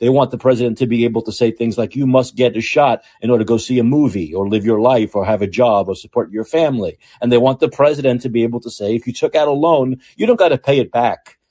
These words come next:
you fucking worthless hump." So they want the president to be able to do that. But the Constitu-,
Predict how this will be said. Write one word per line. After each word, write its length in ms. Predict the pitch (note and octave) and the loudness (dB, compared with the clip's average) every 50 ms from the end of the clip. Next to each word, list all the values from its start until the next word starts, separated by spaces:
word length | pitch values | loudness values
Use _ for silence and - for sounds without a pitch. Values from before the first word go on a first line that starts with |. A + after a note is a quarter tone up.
| _ _ | _ _
you 140 | - G#2+ G2 | -10 -10 -8
fucking 500 | - - A#2+ A2 - - A2+ G2+ F#2+ F2+ | -4 -2 -2 -2 -2 -2 -6 -6 -6 -4
worthless 420 | G2 A2 G#2+ - - A2 G2 F2+ - | -2 -2 -2 -2 -4 -6 -8 -8 -8
hump." 280 | G2 F#2 F2+ F#2 - _ _ _ _ _ _ _ _ _ | -8 -10 -10 -10 -14 _ _ _ _ _ _ _ _ _
So 240 | - - E3+ E3+ | -4 0 2 2
they 120 | D#3+ D3+ D#3+ D#3+ G3 | 4 4 2 4 2
want 140 | G#3 A3 G#3+ | 2 0 0
the 80 | G#3 A#2+ - - | -4 -4 0 2
president 400 | F3 F#3+ F3 - B2+ A#2+ A2+ - | 2 2 2 0 -2 -2 -4 -4
to 60 | - | -6
be 160 | A#2 A2+ A2 | -6 -4 -4
able 180 | G#2+ A2 A#2+ B2 | -4 -4 -4 -6
to 100 | - B2+ | -6 -6
do 200 | B2 G3+ B3 B3 | -4 -2 -2 -2
that. 320 | E3 A#2 E2+ D2 D2+ D2 - _ _ _ _ _ _ _ _ _ _ - - _ _ - | -2 -2 -4 -4 -8 -12 -16 _ _ _ _ _ _ _ _ _ _ -20 -20 _ _ -10
But 120 | - - | -8 -6
the 80 | - - | -6 -6
Constitu-, 600 | - - - - G3 - - E3+ C#3+ - C#3 | -6 -6 -6 -6 -6 -6 -6 -8 -10 -10 -14